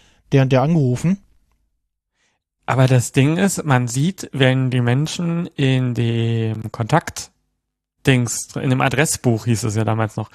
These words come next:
Speaker 1: Ja.
Speaker 2: wenn die da drin gelistet sind, dann siehst du ja auch, hm, hm, hm, ruft an. Und dann hab, hab, also hab, bin ich meistens, äh, ich glaube, ich hab das mal erlebt irgendwie, dass jemand neben mir saß oder so und ist auf Toilette gegangen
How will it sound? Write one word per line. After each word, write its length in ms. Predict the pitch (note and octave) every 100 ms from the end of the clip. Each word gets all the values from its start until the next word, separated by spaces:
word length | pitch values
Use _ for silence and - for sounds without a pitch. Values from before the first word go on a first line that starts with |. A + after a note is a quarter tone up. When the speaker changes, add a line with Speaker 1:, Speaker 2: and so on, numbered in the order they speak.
| -
Speaker 1:
Ja. 300 | G3 D#3+ D3+
Speaker 2:
wenn 100 | B2
die 80 | C3+
da 120 | C#3
drin 180 | C3+ C#3+
gelistet 500 | C#3 C#3+ G#3+ - D3
sind, 200 | C3+ A#2+
dann 120 | A#2+
siehst 360 | A2+ D3+ F#3 -
du 60 |
ja 200 | D#3 A#2
auch, 460 | - A2+ D#3+ - - _ - - _ _ -
hm, 180 | E3+ F#3
hm, 200 | F3+ E3
hm, 180 | D#3+
ruft 340 | D3+ C3 B2+ -
an. 420 | C3 B2+ D#3+ B3 - _ _ _ _ -
Und 260 | C#3 B2+
dann 220 | C#3+ C#3
hab, 200 | C#3+ D3 -
hab, 200 | A#2+ C3 -
also 260 | C#3 B2 C3
hab, 180 | C3
bin 160 | - C3+ -
ich 260 | F#3 -
meistens, 540 | D3 D3+ D3 C#3+ C3+ -
äh, 80 | C3+
ich 180 | - -
glaube, 200 | D3 F#3
ich 120 | -
hab 100 | E3+
das 160 | D#3 D3+
mal 100 | C3+
erlebt 440 | A#2+ B2+ E3+ -
irgendwie, 300 | C3+ C#3 C3+
dass 200 | B2+ -
jemand 260 | B2+ B2 A#2+
neben 220 | A#2+ D3+
mir 140 | C#3 B2+
saß 300 | B2 B2+ C3
oder 140 | B2
so 80 | A#2+
und 120 | A2+
ist 100 | A2+
auf 100 | A#2
Toilette 260 | - A#2+ D3
gegangen 200 | B2+